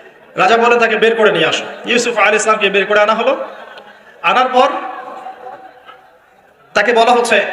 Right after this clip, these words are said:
"এই স্বপ্নের ব্যাখ্যা কি হবে এবং এর সমাধান কি?" ইউসুফ আলাইহিস সালাম বলছেন যে ব্যাখ্যা হচ্ছে এই যে আপনার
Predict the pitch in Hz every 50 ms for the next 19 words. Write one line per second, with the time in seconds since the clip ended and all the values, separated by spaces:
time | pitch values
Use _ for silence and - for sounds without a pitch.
0 | - - - 202 208 208 208 220 220 226 220 196 202 202 - - 220 214 190 -
1 | - - - - - - - - 247 247 233 233 240 254 247 226 214 214 202 -
2 | - 208 214 226 214 214 214 - 156 135 - - - - - - - - - -
3 | - - - 311 294 - 277 262 247 247 247 254 247 - - 247 - 220 226 214
4 | 214 233 214 - - - - - - - - - - - - - - - - -
5 | - - - - 143 147 160 190 190 - 262 269 262 262 269 262 240 214 220 -
6 | - 202 202 190 185 - 220 220 220